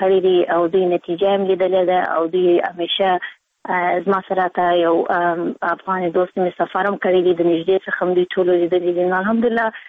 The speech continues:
دوی خپل اعتبار، اه، پر ما باندې کوي او خپل رزق او هغه، م، روزي چې لري هغه را سره یو څه نیمایي کوي، په هغه کې د ماشومانو دوی مخ ته،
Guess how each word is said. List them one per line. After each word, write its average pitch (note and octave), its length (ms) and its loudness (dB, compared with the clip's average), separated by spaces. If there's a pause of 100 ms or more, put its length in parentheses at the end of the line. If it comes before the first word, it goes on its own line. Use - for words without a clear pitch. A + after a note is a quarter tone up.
(200)
دوی A#3 80 2
خپل A#3 300 -2
اعتبار، G#3+ 640 -2
اه، F#3 200 0
پر F#3+ 200 -6
ما G3 140 0
باندې F#3+ 260 0 (100)
کوي G3 160 4
او F3+ 80 2
خپل - 300 -4
رزق F#3 340 -4
او F3 240 4 (340)
هغه، F3 400 0
م، - 600 -6 (420)
روزي G3 260 2
چې - 120 -6
لري G3 220 2
هغه F3+ 240 -2
را F3+ 180 -2
سره F3+ 340 0
یو F3 80 0
څه G3 200 -4
نیمایي F#3 400 0
کوي، F#3+ 280 0
په F3+ 140 -6
هغه - 140 -4
کې E3+ 280 0
د E3+ 40 -8
ماشومانو E3+ 540 0
دوی E3+ 120 2
مخ - 280 -6
ته، - 120 -2